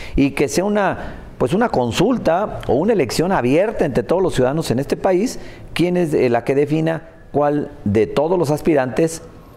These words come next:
pues debe ser el candidato presidencial. La verdad es que suena mucho más sensato y democrático el planteamiento, mm, hecho o formulado ayer domingo por estos tres personajes que la ruta dictatorial, autoritaria, que parecen ir perfilando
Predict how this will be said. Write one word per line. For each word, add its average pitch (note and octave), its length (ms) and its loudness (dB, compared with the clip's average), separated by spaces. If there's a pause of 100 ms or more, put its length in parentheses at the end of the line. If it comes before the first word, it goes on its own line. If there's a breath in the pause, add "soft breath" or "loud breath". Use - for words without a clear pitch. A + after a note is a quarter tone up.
(240)
pues E2+ 140 0
debe G#2+ 140 2
ser A2 180 0
el G2 60 -4
candidato F#2 380 0
presidencial. A#2 600 0 (560 loud breath)
La A2+ 100 2
verdad D3 220 2
es F#3+ 100 -2
que G3 120 2
suena F3+ 320 2
mucho F3 260 0
más E3 160 0
sensato D#3 400 0
y - 20 2
democrático C#3 580 2
el C3 60 0
planteamiento, C3 800 0 (360 loud breath)
mm, G#2+ 280 2
hecho C3+ 340 2
o G#2 400 2
formulado A2+ 400 0
ayer B2+ 180 0
domingo C3+ 380 -2
por G#2+ 160 -2
estos B2 180 -6
tres - 160 -4
personajes C#3+ 680 -2 (400 loud breath)
que A#2+ 160 2
la A2+ 120 2
ruta C#3 600 0
dictatorial, D3+ 1000 0 (260 loud breath)
autoritaria, D3+ 920 0 (340 loud breath)
que B2 100 0
parecen C#3+ 400 0
ir C#3+ 80 -2
perfilando D3 720 0